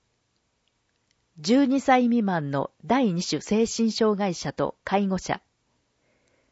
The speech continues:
定期乗車券。小児定期乗車は除く。割引率。いずれも五割。割引内容などの詳細は、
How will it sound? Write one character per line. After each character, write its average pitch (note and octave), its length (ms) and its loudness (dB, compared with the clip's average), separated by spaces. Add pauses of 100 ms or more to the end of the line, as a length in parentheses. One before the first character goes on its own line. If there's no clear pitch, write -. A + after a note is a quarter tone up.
(680)
定 C#4 240 4
期 C4 120 0
乗 A#3+ 200 6
車 A3 180 -2
券。 C#3+ 280 -8 (880)
小 A#3+ 280 6
児 C#3 120 -4
定 G3+ 240 2
期 G#3 120 -4
乗 G3+ 200 4
車 D3+ 160 -2
は C3+ 100 -2
除 C#3+ 300 -4
く。 - 160 -10 (1600)
割 G#3+ 240 4
引 B3 280 -2
率。 - 360 0 (760)
い F#3+ 100 0
ず A#3 140 2
れ B3 100 10
も G#3+ 160 4
五 G3 140 6
割。 D3+ 260 0 (1700)
割 G#3+ 300 2
引 B3+ 240 -2
内 B3 240 2
容 D#3 180 0
な E3+ 120 -2
ど D#3 100 -2
の C#3+ 120 -4
詳 E3 220 -2
細 D#3 280 -2
は、 C#3+ 200 -4